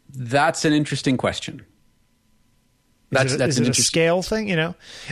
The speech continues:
Speaker 2: And then the, the other question, I mean, even for me, right? Okay, I had, um,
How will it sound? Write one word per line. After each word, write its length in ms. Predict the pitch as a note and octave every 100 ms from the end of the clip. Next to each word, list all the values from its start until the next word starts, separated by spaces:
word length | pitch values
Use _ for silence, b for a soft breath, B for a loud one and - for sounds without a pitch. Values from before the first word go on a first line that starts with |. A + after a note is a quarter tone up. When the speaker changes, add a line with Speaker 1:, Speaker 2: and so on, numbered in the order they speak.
| -
Speaker 2:
And 140 | G3
then 120 | A3+
the, 180 | A#3 A3+
the 200 | E3+ G3+
other 140 | B3 A#3+
question, 320 | F3+ E3 F3+
I 60 |
mean, 160 | E3+ F3
even 240 | F3+ F3
for 160 | D3+ E3
me, 280 | F#3+ G#3+ C3
right? 280 | A#2 B2 C#3+
Okay, 240 | D3 C#3
I 200 | C3+ D3+
had, 600 | F3+ E3 D#3+ D#3 D3+ C#3 - b b b b -
um, 520 | C3 B2 A#2+ A#2 A2+